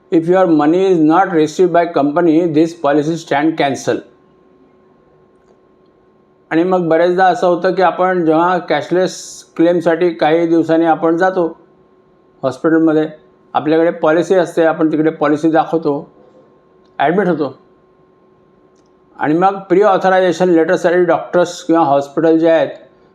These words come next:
ते कंपनीला किंवा टीपीएला लिहितात. तेव्हा टीपीए आणि कंपनी म्हणते की "सिक्स्टी फोर बेबी नाही आहे" किंवा "ही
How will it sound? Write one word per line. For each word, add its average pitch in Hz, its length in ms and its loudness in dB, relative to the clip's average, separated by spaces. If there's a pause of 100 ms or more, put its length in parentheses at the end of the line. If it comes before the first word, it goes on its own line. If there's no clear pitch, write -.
(100)
ते 160 80 2
कंपनीला 165 640 0
किंवा 175 220 0
टीपीएला 160 500 2
लिहितात. 170 360 2 (1040)
तेव्हा 156 160 0
टीपीए 156 360 -2
आणि 170 280 0
कंपनी 160 420 -2
म्हणते 165 520 0
की 151 180 -4
"सिक्स्टी 156 400 -4
फोर 160 180 2
बेबी 156 280 2
नाही 165 240 0
आहे" 147 160 -2
किंवा 147 280 -2 (800)
"ही 160 60 2